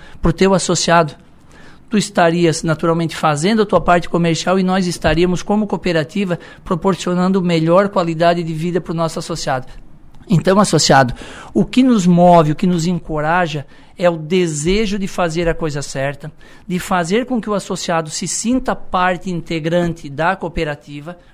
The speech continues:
ok? Então, a gente está disposto a isso. Nós <laughs> colocamos os nossos, a, os nossos nomes, o nosso, a nossa foto no poste pra proporcionar melhor qualidade de vida pro nosso associado.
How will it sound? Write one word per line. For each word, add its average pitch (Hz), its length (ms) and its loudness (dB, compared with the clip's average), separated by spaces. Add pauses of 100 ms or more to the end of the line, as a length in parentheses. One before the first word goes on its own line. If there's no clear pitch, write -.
(120)
ok? 156 420 -10 (240)
Então, 185 300 -10
a 208 60 -10
gente 208 280 -12
está 190 280 -10
disposto 185 680 -12
a 156 60 -8
isso. 135 280 -10 (320)
Nós 135 320 -18
<laughs> - 140 -20
colocamos 185 720 -12
os 170 160 -10
nossos, 175 680 -10 (240)
a, 151 120 -10
os 156 260 -14
nossos 175 400 -10
nomes, 175 480 -6
o 160 80 -10
nosso, 170 400 -10
a 165 80 -12
nossa 170 300 -10
foto 175 420 -10
no 165 80 -12
poste 180 560 -10 (680)
pra 185 180 -8
proporcionar 165 800 -12
melhor 160 600 -10
qualidade 151 600 -10
de 143 120 -16
vida 156 240 -12
pro 156 140 -18
nosso 156 280 -12
associado. 151 560 -16